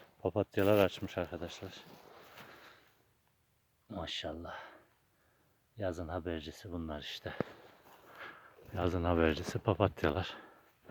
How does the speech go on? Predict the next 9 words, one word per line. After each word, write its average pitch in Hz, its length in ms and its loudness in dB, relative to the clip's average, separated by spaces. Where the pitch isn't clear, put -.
Keklikler 101 540 0
filan 104 280 4
çiftleşiyor. 104 720 4
Maşallah. 92 540 2
Ve 127 140 10
bu 113 40 -6
keklik - 580 8
bizi 117 260 2
gördü. 113 420 6